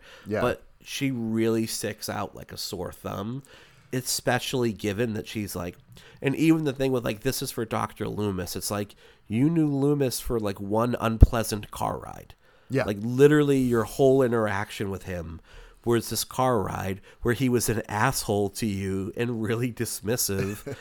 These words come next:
Speaker 1: <laughs>
Speaker 2: And, like, he kind of just left you sitting in the dirt and
Speaker 1: <laughs>
Speaker 2: rain and ran away towards a car, like, you know? Um,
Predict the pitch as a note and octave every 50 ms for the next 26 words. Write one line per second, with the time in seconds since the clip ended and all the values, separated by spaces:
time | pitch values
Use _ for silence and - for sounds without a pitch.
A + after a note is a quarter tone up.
0 | - - C#3+ - - - - - B2+ B2+ A#2+ A#2+ B2 A#2+ A#2 A#2 A2+ - - -
1 | - - - _ - - D3+ C#3 - - D3+ E3+ F3+ F3 - D3 - - D3 D3
2 | - - C#3 A#2+ - - - D3 C#3 C#3+ C3 C#3 D3 C3+ A#2 A2+ F2+ E2 G#2+ G#2+
3 | A2 A#2+ C3 - - - A2+ A2+ G#2+ G2 G#2+ A#2+ C3+ C#3 C3 A2 G#2 G2+ G2 G2
4 | G#2 G2+ G2 A#2 A#2 A2+ G2+ C3+ B2+ C3 C3+ A2+ - - G#2 B2 A#2+ A#2+ - -
5 | - - - C3+ D3 D3 A2+ F2 E2+ F2+ - - - - - - - - - -
6 | - - - - - - A2 G#2+ G2+ G2 G2 G#2+ B2+ C#3 - _ _ _ _ -
7 | - - - - - - A#2 - B2 A#2+ A2+ G#2 G2+ G2+ F#2+ F#2 F#2+ G2+ G#2+